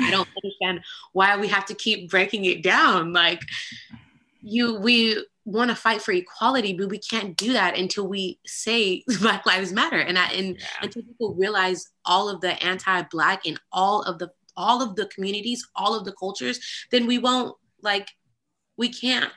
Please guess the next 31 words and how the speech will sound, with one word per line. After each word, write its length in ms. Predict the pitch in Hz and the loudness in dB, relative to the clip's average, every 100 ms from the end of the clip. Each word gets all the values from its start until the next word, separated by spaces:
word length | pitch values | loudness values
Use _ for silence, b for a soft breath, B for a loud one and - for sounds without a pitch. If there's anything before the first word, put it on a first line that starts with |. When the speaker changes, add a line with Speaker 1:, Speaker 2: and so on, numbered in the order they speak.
| _ _ | _ _
Speaker 1:
say 240 | - 247 247 | -2 2 2
we're 180 | 208 202 | 0 -4
for 180 | - | -2
all. 240 | - 208 147 | 2 2 2
We 80 | 170 | -2
can't 260 | 208 - | -4 -4
say 180 | - 196 | -4 -4
we're 140 | 180 - | -4 -4
equal. 260 | 202 - 165 | -6 -4 -4
We 80 | |
can't 260 | 165 190 - | -2 -4 -6
say 300 | - 180 175 B B - | -2 -2 -2 B B -8
we 120 | 190 | -4
want, 300 | 190 185 165 - - | 0 -2 -4 -12 -10
you 220 | 160 180 | -8 -4
know, 320 | 180 170 - _ _ _ - - | -4 -6 -10 _ _ _ -20 -16
I 80 | 165 | -14
don't 140 | 156 | -12
know. 180 | 160 131 _ | -14 -14 _
So 340 | - 131 131 - | -14 -14 -14 -16
I 20 | |
just 300 | 156 143 - _ _ _ _ _ 131 | -16 -16 -18 _ _ _ _ _ -2
Speaker 2:
No, 160 | 131 | 2
I 80 | 143 | 2
totally 320 | 165 190 180 | 2 0 2
agree. 260 | 117 107 113 | 2 0 -2
I 60 | 120 | -2
think 240 | 151 135 | -4 -2
that, 240 | 151 120 - | 0 0 0
like, 220 | 117 110 | -4 0
when, 320 | 110 104 | 0 2